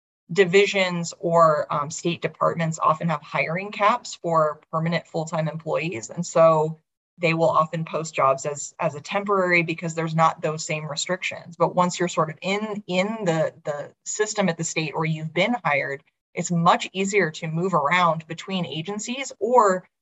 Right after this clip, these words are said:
once you're there, you can learn a lot more about the various divisions at headquarters or even at the region offices and learn, you know,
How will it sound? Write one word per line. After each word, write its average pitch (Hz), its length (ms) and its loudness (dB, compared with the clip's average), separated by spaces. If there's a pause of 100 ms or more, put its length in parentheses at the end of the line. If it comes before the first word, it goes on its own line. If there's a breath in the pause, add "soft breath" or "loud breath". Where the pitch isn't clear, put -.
(140)
once 226 260 0
you're 185 140 4
there, 185 360 2
you 151 240 -4
can 196 220 -6
learn 202 320 0
a 202 60 6
lot 165 260 4
more 196 300 4
about 156 380 2 (320)
the 175 80 0
various 180 360 2
divisions 165 560 -4
at 160 160 -4
headquarters 180 680 0
or 214 240 4
even 196 260 0
at 180 140 -4
the 160 80 -4
region 196 420 -4
offices - 720 -6
and 175 180 -2
learn, 190 340 2 (240)
you 180 140 -4
know, 160 320 2